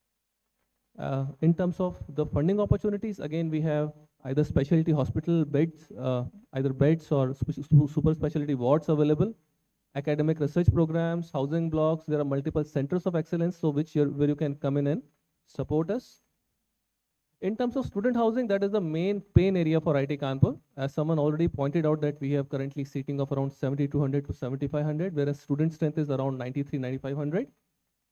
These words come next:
And though multiple halls are being planned, they will come, I think, in a pe-, period of two years or so, that, that will cater to two thousand students more.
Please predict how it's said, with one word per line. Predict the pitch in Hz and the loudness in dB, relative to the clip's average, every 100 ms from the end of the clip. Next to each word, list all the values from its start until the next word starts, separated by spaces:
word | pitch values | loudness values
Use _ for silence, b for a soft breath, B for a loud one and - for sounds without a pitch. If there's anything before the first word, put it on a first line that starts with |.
| _ | _
And | 147 160 | -4 2
though | 202 254 | 4 4
multiple | 180 175 220 - 233 240 - - _ _ | 0 -2 -2 0 0 -2 -6 -12 _ _
halls | 170 202 208 | -2 -2 -2
are | 220 208 | -4 -4
being | 185 202 | -2 -4
planned, | 190 160 151 233 | -4 -4 -4 -4
they | 175 | -4
will | 170 | -4
come, | 170 170 170 | -4 -4 -4
I | 147 | -4
think, | 160 | -4
in | 156 | -4
a | 147 | -6
pe-, | - 143 | -8 -4
period | 143 139 | -2 -2
of | 143 - _ _ _ _ - | -4 -8 _ _ _ _ 0
two | 160 | 2
years | 180 175 | 2 0
or | 190 | -4
so, | - 262 - _ | -4 -6 -8 _
that, | 147 143 139 | -10 -10 -6
that | 139 | -6
will | 165 | -6
cater | 160 143 151 | -8 -4 -2
to | 151 147 | -2 -2
two | 156 | -2
thousand | 156 147 156 151 156 - | 0 0 0 -4 -8 -20
students | _ 147 147 - | _ -4 -4 -2
more. | 139 160 | 0 0